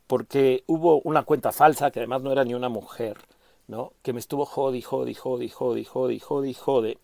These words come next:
en el Mundial de Portugal, donde nos fue muy mal. Y,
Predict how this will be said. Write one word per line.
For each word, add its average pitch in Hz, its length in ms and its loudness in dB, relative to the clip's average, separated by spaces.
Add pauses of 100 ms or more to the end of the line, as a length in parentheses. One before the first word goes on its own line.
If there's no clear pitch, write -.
en 127 180 -10
el 110 120 -8
Mundial 113 540 -2
de 113 280 -4
Portugal, 135 640 -2 (380)
donde 110 240 -6
nos 113 180 -12
fue 123 160 -4
muy 139 200 -8
mal. 123 280 -6 (680)
Y, 165 440 -4